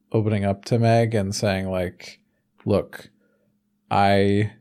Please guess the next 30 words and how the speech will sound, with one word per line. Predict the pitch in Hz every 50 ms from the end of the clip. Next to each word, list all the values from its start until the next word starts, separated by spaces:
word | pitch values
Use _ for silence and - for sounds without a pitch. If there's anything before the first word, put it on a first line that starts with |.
| _ _ _
feel | _ - - - 120 113 110 110 110 110
the | 107 107 104
same | - - 120 110 107 107
misgivings | 107 104 - - - 110 104 104 104 107 107 98
as | 101 98 92 101
you | 104 101 95
do. | 104 98 98 95 98 98 98 98 - _ _
This | - - - - -
is | 98 95
a | 95 92
weird | 98 104 104 107 107 104 104
place, | - - 107 107 101 101 98 - - - - - _ _ - - _ _ _ _ _ _ _
but | - 95 85 - - _ _
you | - 104 107 113 117
know | 113 113 110 110 110 107
and | 101 98
I | 95 98 101 104
know | 101 98 101 101 101 101 101 104 104 - _ _ _ _ _ _ _ _ _ _ _ _
the | 120 104 110 104
reason | 98 101 107 117 113 104 110 113 110 107
that | 104 92 90 92
we're | 90 87 90
here. | - - 113 113 104 92 87 85 85 85 90 87 - - _ _ _ _ _ -
And | 104 104 101 95 95
at | 92 -
the | - 101
end | 101 101 98
of | 92
the | 98 90
day, | 98 101 95 95 92 92 95 92 98